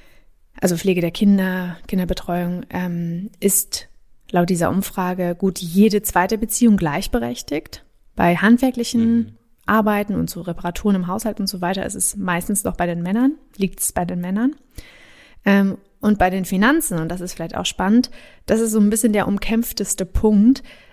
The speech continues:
Speaker 1: ähm, wenn's jetzt um die Zuständigkeiten geht, die abgefragt wurden. Und laut der Studie ist es so, dass beide <laughs> Geschlechter, das ist eine sehr heteronormative Studie, wurden Männer und Frauen eben nur befragt,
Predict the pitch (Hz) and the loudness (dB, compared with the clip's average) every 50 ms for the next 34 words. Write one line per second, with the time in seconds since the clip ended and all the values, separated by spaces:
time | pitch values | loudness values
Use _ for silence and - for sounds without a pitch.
0 | - _ - 196 190 185 180 180 180 170 160 180 180 180 - 180 180 - 190 185 | -14 _ 0 2 2 2 0 0 -2 -4 -4 -4 -4 -4 -4 -6 -4 -2 0 0
1 | 185 180 - - 233 226 - 208 185 180 175 - - - 165 170 - 180 175 - | 0 0 0 0 0 2 2 0 -2 -2 -4 -6 -6 -6 -4 -4 -4 -4 -4 -4
2 | 175 170 175 - 170 - - 170 170 - - 151 160 - - - 151 160 175 190 | -4 -4 -4 -4 -4 -4 -6 -10 -10 -8 -10 -10 -10 -10 -10 -8 -4 -2 0 0
3 | 202 - - 185 175 - - - - - - _ - - 185 190 208 196 - - | 0 -2 -2 -6 -6 -6 -12 -18 -18 -20 -20 _ 0 0 2 4 4 2 2 2
4 | - 220 208 233 220 214 220 214 - - 208 190 196 196 - - - - _ _ | 0 2 2 2 2 2 0 -4 -2 -4 -2 -4 -4 -4 -6 -10 -14 -20 _ _
5 | - _ - 180 170 180 214 233 240 247 262 269 285 330 - - - - - - | -4 _ 0 0 2 4 4 4 4 4 2 2 2 0 -2 -6 -10 -10 -6 2
6 | - 233 202 202 202 - - - - 175 175 202 - - - 254 247 220 196 - | 2 2 4 4 0 0 0 -2 -2 -2 -2 -2 -4 -4 -4 -2 0 0 -2 -2
7 | - 165 - - - - 190 190 170 175 175 165 165 208 202 - 208 202 196 202 | -4 -6 -6 -2 2 4 4 6 6 4 2 2 -2 -2 -2 -2 -2 0 0 0
8 | 196 196 208 202 - 226 208 214 202 - - 208 202 208 214 220 220 - - - | 0 -2 -4 -4 -6 -6 -6 -6 -6 -4 -4 -2 -2 -2 -2 -2 -4 -8 -16 -10
9 | - 208 185 180 175 175 175 180 170 175 175 - - 175 180 175 175 175 175 175 | 0 0 2 2 2 0 0 -2 -4 -4 -6 -6 -6 -6 -6 -4 -4 -4 -4 -4
10 | 175 170 175 - - 165 190 202 - | -4 -6 -6 -6 -4 -4 -4 -4 -6